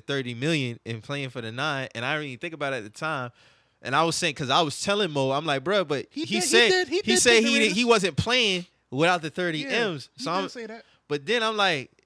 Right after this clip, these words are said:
Speaker 1: I get up this morning and I'm looking at E S P N, I'm looking at, I'm like, "Bruh, it did happen too fast."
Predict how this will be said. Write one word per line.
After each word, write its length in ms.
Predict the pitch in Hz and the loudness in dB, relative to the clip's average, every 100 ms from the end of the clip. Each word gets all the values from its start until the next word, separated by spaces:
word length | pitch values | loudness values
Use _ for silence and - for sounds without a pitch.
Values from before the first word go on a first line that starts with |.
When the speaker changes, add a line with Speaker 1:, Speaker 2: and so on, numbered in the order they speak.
| _ _ _ _ _ | _ _ _ _ _
Speaker 1:
I 80 | 165 | -10
get 140 | 185 | -4
up 80 | 214 | -6
this 200 | 156 - | -4 -8
morning 460 | 185 214 214 175 170 - | -8 -6 -4 -6 -8 -8
and 120 | 139 | -4
I'm 180 | 170 180 | -4 -4
looking 200 | 180 165 | -8 -6
at 120 | 160 | -6
E 140 | 156 | -6
S 120 | 160 - | -6 -8
P 180 | 165 | -8
N, 80 | 151 | -6
I'm 80 | 151 | -6
looking 200 | 156 151 | -8 -8
at, 160 | 151 - | -8 -8
I'm 120 | 190 | -12
like, 220 | 165 120 | -12 -12
"Bruh, 280 | 165 196 151 139 | -8 -6 -6 -6
it 140 | 170 | -8
did 180 | 175 165 | -8 -6
happen 300 | 156 135 113 | -8 -10 -12
too 160 | - | -14
fast." 500 | 101 104 107 62 - | -12 -10 -8 -10 -16